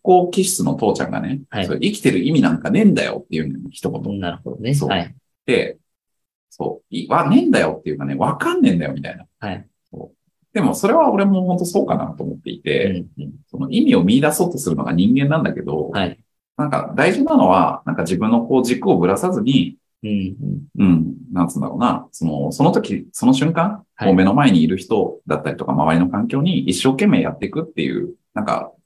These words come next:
Speaker 1: それのこう、連続？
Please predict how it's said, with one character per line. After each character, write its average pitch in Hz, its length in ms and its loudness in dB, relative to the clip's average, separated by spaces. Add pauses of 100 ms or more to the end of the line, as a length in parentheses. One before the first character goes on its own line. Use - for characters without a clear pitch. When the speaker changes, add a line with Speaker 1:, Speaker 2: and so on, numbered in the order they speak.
Speaker 1:
そ - 140 -2
れ 131 100 6
の 160 120 2
こ 165 260 -2 (1080)
う、 92 60 -4
連 107 120 4
続？ 139 300 -2